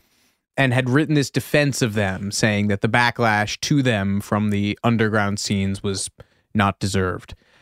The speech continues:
And, uh, Albini wrote him an open letter called Three Pandering Sluts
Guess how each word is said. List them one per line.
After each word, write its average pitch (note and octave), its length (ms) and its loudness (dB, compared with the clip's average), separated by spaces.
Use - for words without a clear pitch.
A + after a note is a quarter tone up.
And, A#2 380 2
uh, A2+ 380 2
Albini C#3 500 2
wrote F3 280 2
him D3+ 180 2
an C#3 160 0
open F#3+ 320 2
letter A2+ 560 0
called A2+ 420 2
Three A#3 320 2
Pandering F#3+ 640 4
Sluts - 640 0